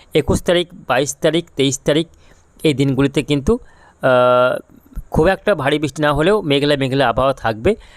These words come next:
মোটামুটি আগামী কুড়ি একুশ তারিখ পর্যন্ত এই নিম্নচাপের জেরে বৃষ্টি লক্ষ্য করা যাবে পশ্চিমের জেলাসহ দক্ষিণবঙ্গের বিভিন্ন জেলাতে।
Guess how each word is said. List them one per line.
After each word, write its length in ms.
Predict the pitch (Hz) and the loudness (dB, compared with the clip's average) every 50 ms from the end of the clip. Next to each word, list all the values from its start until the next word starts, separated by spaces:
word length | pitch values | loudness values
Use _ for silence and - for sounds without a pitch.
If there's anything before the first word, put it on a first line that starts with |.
| - - - | -16 -8 -2
মোটামুটি 340 | 127 123 135 131 135 139 143 | 0 0 2 2 0 0 0
আগামী 300 | 131 120 131 135 139 135 - _ - | -2 -2 -2 -4 -4 -6 -8 _ -2
কুড়ি 200 | 147 156 185 185 | 0 2 2 2
একুশ 220 | 165 - 180 - | 2 0 -2 -2
তারিখ 240 | - 139 139 139 - | 0 0 0 0 0
পর্যন্ত 400 | - 143 127 147 147 139 139 175 | -2 -2 0 0 -4 -2 0 0
এই 420 | 180 170 156 - 139 139 151 165 | 0 0 0 0 0 0 0 0
নিম্নচাপের 540 | 143 127 117 120 127 - 143 131 - 147 127 | 0 0 0 0 0 0 -2 0 0 -2 0
জেরে 300 | 101 131 143 127 135 170 - - - - _ _ _ _ _ - | 0 0 0 2 0 -2 -4 -8 -20 -20 _ _ _ _ _ -8
বৃষ্টি 320 | 127 117 135 127 - - 147 | -2 -2 -2 0 0 0 0
লক্ষ্য 240 | 131 117 - 147 - | 0 0 0 0 0
করা 140 | 143 139 | 0 0
যাবে 240 | 131 135 143 175 208 - _ - - - - | 0 0 0 0 -2 -4 _ -20 -16 -6 -2
পশ্চিমের 440 | 135 131 123 - - 135 127 127 101 | 0 0 0 0 0 0 -2 -2 0
জেলাসহ 440 | 113 117 127 123 - 143 139 151 | 0 0 0 0 2 2 2 2
দক্ষিণবঙ্গের 640 | 143 127 113 - - 131 123 117 117 117 123 160 160 | 2 0 -2 -2 -4 -4 0 0 0 0 0 -2 -2
বিভিন্ন 420 | 127 127 113 104 117 120 120 123 131 | -2 -4 -2 -2 0 0 0 0 0
জেলাতে। 440 | 127 131 113 107 107 - - - | 0 0 2 2 0 0 -2 -8